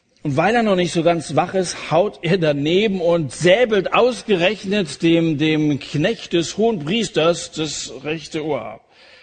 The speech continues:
Das Ohr flattert wie eine fliegende Untertasse im hohen Bogen durch die Luft, landet weich im Gras, und da liegt's dann wie so ein verschrumpelter Knollenblätterpilz. Das ist ja irgendwie eine, eine recht peinliche Situation.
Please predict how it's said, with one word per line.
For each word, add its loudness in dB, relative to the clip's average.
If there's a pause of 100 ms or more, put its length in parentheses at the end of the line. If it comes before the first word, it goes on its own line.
(400)
Das -2 (380)
Ohr 4
flattert -2
wie 0
eine -2
fliegende -4
Untertasse -2
im -4
hohen -2
Bogen 0
durch -2
die -6
Luft, -2
landet -4
weich 0
im -6
Gras, -4
und -8
da -2
liegt's -10
dann -4
wie -6
so -8
ein -8
verschrumpelter -8
Knollenblätterpilz. -14 (440)
Das -2
ist 0
ja 2
irgendwie 0
eine, 2
eine -2
recht -4
peinliche -2
Situation. -4